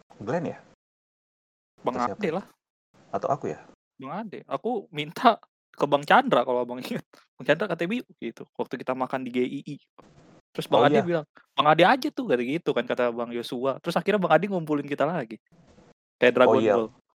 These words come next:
Speaker 2: <laughs> Ngumpulin. <laughs> Abang yang ngechat, abang yang ngechat gitu. Abang yang ngechat,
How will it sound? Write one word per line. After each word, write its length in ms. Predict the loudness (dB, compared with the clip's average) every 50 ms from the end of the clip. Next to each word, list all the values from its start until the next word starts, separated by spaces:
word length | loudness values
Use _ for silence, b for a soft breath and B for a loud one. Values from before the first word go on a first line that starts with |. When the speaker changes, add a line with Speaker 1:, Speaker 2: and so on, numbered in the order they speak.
| _ _ _ _ -14
Speaker 2:
<laughs> 880 | -12 -12 -10 -10 -10 -8 -8 -4 2 4 4 4 4 2 -4 -6 -4
Ngumpulin. 440 | -2 4 4 4 6 6 6 4 4 2 0 4 8 8 8 8 8
<laughs> 420 | 6 6 6 4 0 0 2 6 6
Abang 240 | 6 6 4 4 6
yang 160 | 6 6 6
ngechat, 400 | 6 6 8 8 8 8 8 4
abang 160 | 2 2 2
yang 120 | 0 0 0
ngechat 240 | -2 2 2 2 2 2 0
gitu. 240 | -2 -2 0 0
Abang 240 | 2 2 0 0 -2
yang 160 | -6 -6 -8
ngechat, 160 | -8 -6 -8